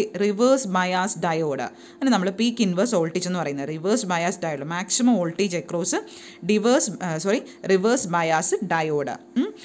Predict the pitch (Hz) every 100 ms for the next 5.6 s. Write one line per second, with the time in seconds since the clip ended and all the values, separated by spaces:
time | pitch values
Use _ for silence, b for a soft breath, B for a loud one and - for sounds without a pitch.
0 | B B 285 262 294 226 233 277 220 214
1 | 240 254 247 262 254 254 214 202 226 220
2 | 226 196 165 170 175 202 220 208 185 214
3 | 208 185 190 190 180 233 - 170 175 165
4 | - 196 269 B B B - 269 294 294
5 | 226 214 214 208 196